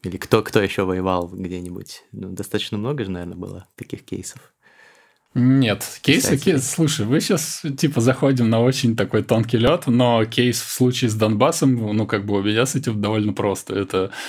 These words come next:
Speaker 2: когда, э, они пришли из России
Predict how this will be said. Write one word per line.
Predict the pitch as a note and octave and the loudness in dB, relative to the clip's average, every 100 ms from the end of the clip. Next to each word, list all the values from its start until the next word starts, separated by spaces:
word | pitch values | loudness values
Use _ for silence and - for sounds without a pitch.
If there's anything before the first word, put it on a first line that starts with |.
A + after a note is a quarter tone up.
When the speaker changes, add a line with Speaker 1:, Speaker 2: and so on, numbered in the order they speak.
| - - | -8 -2
Speaker 2:
когда, | G#2 G#2+ A2+ A2 A2 - - - | 2 4 6 4 2 -6 -18 -4
э, | G#2+ G2+ G2 G2 F#2+ F#2 F#2+ F#2+ | 2 2 4 2 2 2 2 0
они | G2+ A2 B2 | 2 2 2
пришли | B2 G#2+ - G#2+ G#2+ G2 G2+ | 0 -2 -2 0 2 0 0
из | A2 G#2+ | 0 2
России | G#2 - D3 F#3 F3+ G#2 | 2 2 0 2 2 0